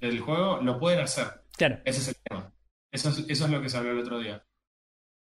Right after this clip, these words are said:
Speaker 1: Me gustaría, quizás, basado en la idea de este tipo de, "Mi juego era una historia corta de tres horas y como la gente vio tu video no compró mi juego", ok,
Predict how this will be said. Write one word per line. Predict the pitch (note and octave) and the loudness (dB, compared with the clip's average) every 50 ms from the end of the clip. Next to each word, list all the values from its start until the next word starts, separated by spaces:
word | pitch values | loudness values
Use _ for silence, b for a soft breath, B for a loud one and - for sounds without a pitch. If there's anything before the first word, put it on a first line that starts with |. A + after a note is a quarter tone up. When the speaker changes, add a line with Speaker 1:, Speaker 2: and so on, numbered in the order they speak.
| _ | _
Speaker 1:
Me | - C#3+ D3 D3 D3+ | 0 2 4 4 4
gustaría, | D#3+ E3+ D3 - - D#3 D#3+ F3+ G3 A3+ G3+ F3+ | 4 2 2 2 2 2 4 4 4 4 2 2
quizás, | C#3+ C3+ B2 - D#3 E3+ F#3+ F#3 - - - | 2 0 0 2 2 2 2 2 0 -2 -2
basado | - D#3 D3+ - D3+ D3 D3+ D3 | 0 0 0 2 2 2 2 2
en | C3+ | 2
la | B2+ B2+ | 0 -2
idea | C3 C3 C#3 C3+ | -2 0 0 0
de | C3 | -2
este | B2+ B2+ - B2 | -2 -4 -6 -6
tipo | - C#3+ C#3+ C#3+ C#3+ B2+ | -4 -2 0 0 0 0
de, | B2 A#2+ A#2+ A#2+ A#2 | 2 0 0 -2 -2
"Mi | A2+ A#2+ A#2 | -2 -4 -4
juego | A2+ - D3+ D3 D3+ D3+ C#3+ | -4 -2 0 2 2 2 2
era | C3+ | 0
una | C3 B2+ B2 | 0 -2 -2
historia | A#2+ - - C3+ C3+ C3 B2+ | -4 -2 -2 0 0 0 0
corta | C3 C3 C3 B2+ C3 B2 | 0 0 0 0 0 0
de | A#2 | 0
tres | A#2 B2 B2 - - | -2 -4 -4 -2 0
horas | C#3 C#3 D3 C3+ - | 0 2 2 0 0
y | B2 | -4
como | A#2+ A2+ A2 | -8 -8 -8
la | G#2+ G#2+ | -8 -8
gente | - C3 B2 A#2+ B2 | -4 -4 -2 0 0
vio | B2 B2 | 0 0
tu | B2 B2+ A#2 | 0 -2 -2
video | A#2+ B2 C3+ C3 | -2 0 0 0
no | B2 A#2+ | 0 0
compró | A#2+ A#2+ B2 A#2+ | -2 -4 -4 -4
mi | B2 A#2+ | -4 -6
juego", | A#2+ - C#3+ C#3+ C3+ B2+ B2+ D#3 F3+ - - _ _ _ _ _ _ _ - | -4 -2 0 0 2 2 0 0 -2 -4 -10 _ _ _ _ _ _ _ -4
ok, | - C3 | -2 0